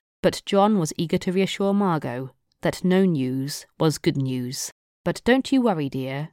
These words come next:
and in particular, don't believe any reports of my death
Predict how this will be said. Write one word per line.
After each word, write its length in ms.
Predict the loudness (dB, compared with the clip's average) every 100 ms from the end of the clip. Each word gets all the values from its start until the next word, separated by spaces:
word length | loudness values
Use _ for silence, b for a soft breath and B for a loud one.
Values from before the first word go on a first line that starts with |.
| 0
and 120 | 2
in 120 | 2
particular, 640 | 2 -2 -2 -8 -8 -8 -12 _
don't 360 | 2 2 2 -2
believe 560 | 2 4 2 0 -2 -2
any 240 | 0 2
reports 540 | 2 0 2 0 0 -2
of 80 | -2
my 220 | 0 -2
death 440 | -2 -4 -4 -12